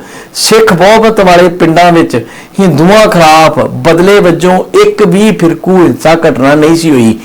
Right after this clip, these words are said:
ਇਹ ਪੰਜਾਬ ਦੀ ਸਮਾਜਿਕ ਏਕਤਾ ਦਾ ਮਜ਼ਬੂਤ ਸਬੂਤ ਹੈ ਤੇ ਅਗਲੀ ਕਤਾਰ ਵਿੱਚ ਕਮਿਊਨਿਸਟਾਂ ਲਈ ਇਹ ਬੇਹੱਦ ਮੁਸ਼ਕਲ ਸਮਾਂ ਸੀ।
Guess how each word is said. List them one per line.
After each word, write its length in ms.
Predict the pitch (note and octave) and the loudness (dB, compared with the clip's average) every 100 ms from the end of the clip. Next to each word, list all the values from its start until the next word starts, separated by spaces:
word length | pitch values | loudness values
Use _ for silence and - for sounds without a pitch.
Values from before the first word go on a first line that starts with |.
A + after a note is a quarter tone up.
| - - - | -18 -20 -4
ਇਹ 220 | G#3+ A#3 A3+ | 0 2 2
ਪੰਜਾਬ 460 | E3+ E3 E3 E3 | 2 2 2 0
ਦੀ 140 | F#3 E3+ | -2 -4
ਸਮਾਜਿਕ 520 | D3+ D3 C#3+ E3 - | -2 0 0 -2 -4
ਏਕਤਾ 600 | - D#3+ D#3 - E3 D3+ | -2 0 0 -2 0 2
ਦਾ 160 | D#3 | 2
ਮਜ਼ਬੂਤ 540 | D3+ C#3+ C3 D3+ F3 F3 | 0 -2 -2 -2 -2 -2
ਸਬੂਤ 520 | F3 C3 C#3+ F3 E3+ | -6 -4 0 0 2
ਹੈ 220 | A2 - - - - - | 0 -2 -12 -20 -10 -2
ਤੇ 180 | - F3 | 0 2
ਅਗਲੀ 260 | F3+ G3+ | 2 0
ਕਤਾਰ 440 | G3+ F3 E3 E3 E3 | -2 0 2 2 2
ਵਿੱਚ 280 | E3 - A#2 - - - - - | 0 -2 -10 -14 -20 -20 -20 -6
ਕਮਿਊਨਿਸਟਾਂ 540 | E3+ F3 F#3 - F#3 F3+ | -2 2 0 0 0 2
ਲਈ 300 | E3+ F3 F3 E3+ F3+ | 2 0 -2 0 2
ਇਹ 60 | |
ਬੇਹੱਦ 540 | C#3+ D#3+ D#3 C#3 F3 F3 | 2 2 2 2 2 0
ਮੁਸ਼ਕਲ 460 | D3+ D3 - G#3 | 0 -2 0 0
ਸਮਾਂ 280 | D#3+ C3 B2+ | 2 0 0
ਸੀ। 200 | - | -4